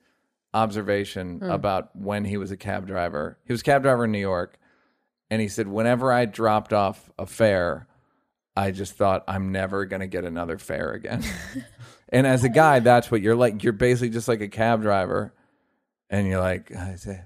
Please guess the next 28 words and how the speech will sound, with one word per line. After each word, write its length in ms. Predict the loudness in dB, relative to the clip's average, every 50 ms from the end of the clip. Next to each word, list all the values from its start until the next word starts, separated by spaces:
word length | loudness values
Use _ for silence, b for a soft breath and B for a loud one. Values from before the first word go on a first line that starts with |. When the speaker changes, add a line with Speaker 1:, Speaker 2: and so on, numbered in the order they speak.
| -18 -16
Speaker 1:
no, 140 | -14 -14 -16 -16 _ _
okay." 960 | -20 -20 _ _ _ _ _ _ _ _ _ _ _ _ _ _ _ -8 -6 -4
Yeah. 840 | -4 -4 -6 -8 -10 -12 -12 -10 -6 -6 -6 -6 -6 -8 -8 -8 -6 -8 -8 -8 -10 -12
<laughs> 260 | -12 -10 -6 -2 0
And 180 | 2 2 2
you, 200 | 2 -2 -6 -8 -10 -6
and 200 | -4 -4 -2 -2
then, 340 | -2 -4 -4 -6 -8 -12 -14 -16 _ _ _ _ _ _ _ _ _ _ _ _ _ _ _ _
and 180 | -4 -2 -2 0
then, 340 | 0 -2 -2 -4 -8 -10 -10
so, 160 | -8 -6 -6 -4
and 180 | -4 -4 -4 -2
then 120 | -2 -4
hopefully 320 | -2 -4 -4 -4 -6 -10 -10
someone 520 | -8 -6 -6 -4 -6 -6 -8 -10 -12 -14 _ _ _ _ -4
gets 260 | -2 -2 -2 -2 -4
in, 260 | -4 -4 -4 -4 -6 -6
and 220 | -6 -6 -6 -6
you 100 | -6 -6
literally 520 | -4 -2 -2 -2 -2 -2 -4 -4 -4 -6 -10
just 200 | -12 -12 -10 -8
have 120 | -8 -8
to 60 | -6
go, 160 | -6 -6 -6 b b b b b b
"Where 340 | -4 0 2 4 6 6 6
are 80 | 6
we 140 | 4 2 2
going?" 520 | 4 6 6 6 8 6 6 4 2 -2